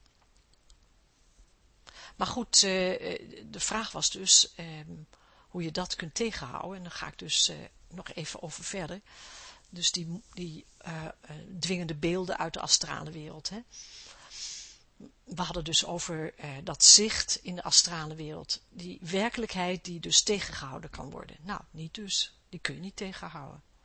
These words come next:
Daar kun je niets aan doen. Dat, eh, die komen.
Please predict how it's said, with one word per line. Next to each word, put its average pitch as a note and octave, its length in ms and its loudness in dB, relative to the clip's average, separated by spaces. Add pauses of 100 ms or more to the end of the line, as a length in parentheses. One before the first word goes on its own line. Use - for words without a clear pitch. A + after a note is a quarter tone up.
(320)
Daar A#3+ 120 -10
kun C4+ 120 -4
je G#3+ 60 -2
niets D#3+ 220 4
aan C#3+ 100 -8
doen. G#3+ 260 -8
Dat, - 300 -10
eh, F3 60 -8 (640)
die A#3+ 140 -6
komen. C#4 400 -2